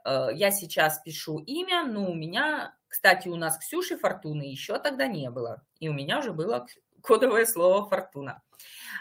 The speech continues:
Дальше. Опять же, не у всех стоит, проверьте у себя и обязательно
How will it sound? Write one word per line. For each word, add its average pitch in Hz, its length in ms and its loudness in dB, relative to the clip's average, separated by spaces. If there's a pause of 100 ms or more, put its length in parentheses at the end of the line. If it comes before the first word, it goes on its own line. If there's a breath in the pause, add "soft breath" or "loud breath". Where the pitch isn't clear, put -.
Дальше. 214 600 4 (380 soft breath)
Опять 196 500 6
же, 156 260 0
не 208 340 0 (120)
у 196 140 -2
всех 196 460 2
стоит, 180 580 0
проверьте 190 600 0
у 156 120 -2
себя 165 680 2
и 233 160 -2
обязательно 196 1000 0